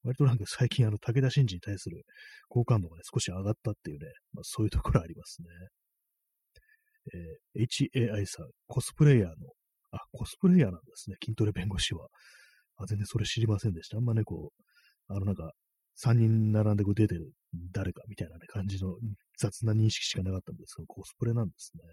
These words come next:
コスプレが何のコスプレをしてるんでしょうかね。まあ、筋肉、もりもりマッチョマンの変態のコスプレですかね。まあ、今の、今の筋肉もりもりマッチョマンのコス-、変態っていうのはあれですね。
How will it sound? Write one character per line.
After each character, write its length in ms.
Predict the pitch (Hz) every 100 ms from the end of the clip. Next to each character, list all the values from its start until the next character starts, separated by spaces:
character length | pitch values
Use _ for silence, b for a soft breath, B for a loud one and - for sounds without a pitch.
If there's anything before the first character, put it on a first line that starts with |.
| - _ _ B B B B B B
コ 140 | _ -
ス 100 | -
プ 80 | 110
レ 80 | 95
が 100 | 95
何 260 | 92 110
の 80 | 101
コ 160 | - 90
ス 120 | -
プ 120 | -
レ 80 | 104
を 60 | -
し 140 | -
て 80 | 117
る 120 | 123
ん 20 |
で 100 | 117
し 120 | - 95
ょ 40 |
う 40 |
か 100 | -
ね。 80 | 90
ま 100 | 92
あ、 20 | -
筋 120 | 131
肉、 420 | 139 127 113 107 - -
も 120 | 110
り 80 | 117
も 80 | 117
り 60 |
マ 120 | 117
ッ 20 | 123
チ 120 | 123
ョ 40 |
マ 80 | 98
ン 40 |
の 60 | 92
変 160 | 107 110
態 160 | 110
の 60 | 107
コ 120 | 110
ス 80 | -
プ 100 | 113
レ 40 |
で 100 | 104
す 80 | 104
か 100 | -
ね。 80 | - - _ _ b b b b b
ま 60 | 95
あ、 20 |
今 180 | 113 90
の、 160 | 71 - _ -
今 180 | 120
の 80 | - -
筋 140 | 147
肉 160 | 123 101
も 100 | 101
り 80 | 104
も 80 | 101
り 80 |
マ 120 | 107 107
ッ 20 |
チ 80 | -
ョ 40 | 95
マ 60 |
ン 60 | 85
の 80 | -
コ 140 | -
ス-、 100 | - - _ _
変 140 | 101
態 140 | 98 104
っ 40 |
て 140 | - 107
い 40 |
う 20 |
の 60 | 87
は 60 |
あ 20 | 85
れ 20 |
で 80 | 90
す 100 | -
ね。 60 | -